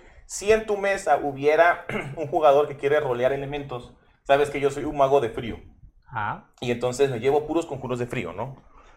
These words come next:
Speaker 1: Pero quiero lanzar una bola de fuego que haga daño de frío. Yo se lo permitiría, pero
Speaker 2: Ya, ya.
Speaker 1: estaría limitado a que solo puede ser de frío.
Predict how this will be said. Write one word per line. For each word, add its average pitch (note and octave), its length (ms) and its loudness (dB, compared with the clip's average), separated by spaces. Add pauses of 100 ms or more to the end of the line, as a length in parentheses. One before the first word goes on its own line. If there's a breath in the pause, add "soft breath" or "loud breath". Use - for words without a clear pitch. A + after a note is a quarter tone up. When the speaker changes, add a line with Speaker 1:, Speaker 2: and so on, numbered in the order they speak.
(120 soft breath)
Speaker 1:
Pero B2 260 6
quiero D3+ 200 6
lanzar C#3 280 6
una D3+ 140 8
bola D3 160 8
de D3 120 6
fuego C#3+ 280 4
que C3 60 4
haga B2 180 8
daño G#2+ 260 2
de G#2+ 100 0
frío. C#3+ 340 -2 (400 soft breath)
Yo A2 320 -2
se A2+ 100 -12
lo A2+ 160 -10
permitiría, A#2+ 760 -12 (360)
pero B2 220 0
Speaker 2:
Ya, A#2+ 60 6
ya. A#2 60 0
Speaker 1:
estaría A#2+ 260 2
limitado D3+ 680 6
a C3 160 2
que A2 160 2
solo D3+ 1120 0
puede B2+ 320 2
ser A#2+ 320 -2
de A2 80 -8
frío. F2+ 280 -14